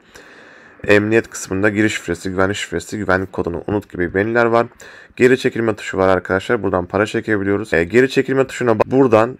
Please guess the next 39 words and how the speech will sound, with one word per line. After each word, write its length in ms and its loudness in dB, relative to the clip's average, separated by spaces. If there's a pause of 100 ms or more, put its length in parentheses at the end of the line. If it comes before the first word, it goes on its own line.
ee, 680 -2
benden 420 2
Polygon 420 2
ağını 300 2
istiyor. 340 -4
Hatta 240 -2
şunu 160 -10
şöyle 220 -6
İngilizce 420 -4
yapayım. 280 -6
Polygon 440 0
Matic 420 -2
U 140 4
S 180 -14
D 20 -16
T. 120 0
U 160 10
S 160 -8
D 40 -16
T 360 -2
seçtim 480 -2
buradan. 240 2
A 280 10
olarak 320 4
arkadaşlar. 760 -2
Burada 260 0
Matic 500 -2
Polygon 360 0
ağını 220 0
seçiyorum. 560 -2 (420)
U 140 2
S 140 -8
D 120 -12
T 0 -
Polygon 420 0
ağını 260 0
kopyalıyorum 680 0
arkadaşlar. 760 -2
Buraya, 340 2